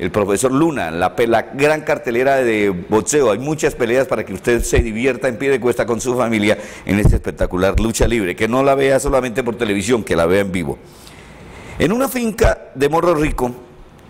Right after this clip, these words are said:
resulta que un señor, el dueño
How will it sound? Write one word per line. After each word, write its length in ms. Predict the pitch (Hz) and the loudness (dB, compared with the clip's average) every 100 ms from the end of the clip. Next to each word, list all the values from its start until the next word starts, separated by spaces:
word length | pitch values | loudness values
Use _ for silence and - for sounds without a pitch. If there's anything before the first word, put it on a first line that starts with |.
| - - - - - | -20 -20 -18 -18 -2
resulta 440 | - 196 180 208 | 0 0 0 -2
que 300 | 185 156 - | 0 -2 -2
un 180 | 156 170 | -2 -2
señor, 420 | 170 196 185 180 | 0 -2 0 0
el 140 | 170 131 | 0 0
dueño 540 | 170 170 156 156 151 | 2 2 -2 -6 -6